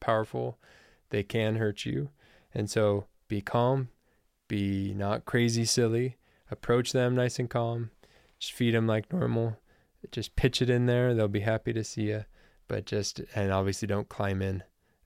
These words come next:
uh, to the corral. If you have questions about any of these things, feel free to email, um, and find, they're, they're really fun animals to sit and watch, graze around. Gancao we talked about la-,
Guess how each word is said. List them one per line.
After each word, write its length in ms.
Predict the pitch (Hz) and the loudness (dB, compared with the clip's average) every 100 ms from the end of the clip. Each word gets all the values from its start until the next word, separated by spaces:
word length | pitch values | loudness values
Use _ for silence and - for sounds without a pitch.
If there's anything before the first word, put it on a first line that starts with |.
| - | -8
uh, 200 | 98 101 - | -6 -6 -6
to 200 | - 101 | -4 -2
the 260 | 98 98 - _ | -2 -4 -6 _
corral. 420 | - 107 101 101 92 _ - _ _ _ _ _ _ _ _ _ _ _ _ _ _ _ _ _ | -2 0 2 0 -4 _ -20 _ _ _ _ _ _ _ _ _ _ _ _ _ _ _ _ _
If 100 | 123 | 0
you 120 | 143 175 | 4 6
have 300 | 147 147 - | 8 6 6
questions 400 | 113 110 135 117 | 4 6 4 4
about 240 | 104 101 | 4 4
any 160 | 98 95 | 2 0
of 80 | |
these 160 | 98 - | -2 -4
things, 220 | 101 101 | -4 -4
feel 180 | - 127 | -4 -4
free 220 | - 123 | -2 0
to 180 | 110 - | 0 -2
email, 360 | 104 101 101 98 _ _ | -2 -2 -6 -8 _ _
um, 420 | 127 101 95 95 92 _ _ _ _ - | -4 -4 -4 -8 -10 _ _ _ _ -10
and 180 | 101 95 | -8 -4
find, 300 | 101 98 175 | 0 0 0
they're, 200 | 170 117 160 | -2 -4 -4
they're 260 | 131 117 | 0 0
really 260 | 110 110 107 | 2 2 2
fun 320 | - 110 104 | 0 0 2
animals 360 | 104 101 101 - | 2 0 -4 -8
to 120 | - | -10
sit 260 | - - - | -6 -6 -6
and 120 | - - | -10 -6
watch, 420 | 60 - - - _ | -4 -4 -6 -8 _
graze 260 | - 139 131 | -8 -6 -6
around. 440 | 139 131 123 143 - _ _ - _ - _ - | -6 -6 -8 -10 -16 _ _ -20 _ -20 _ 0
Gancao 560 | 156 170 190 151 110 104 | 4 6 6 6 6 6
we 120 | 104 | 4
talked 280 | 113 107 113 | 4 2 2
about 240 | 104 101 | 2 2
la-, 280 | 104 107 | 2 -2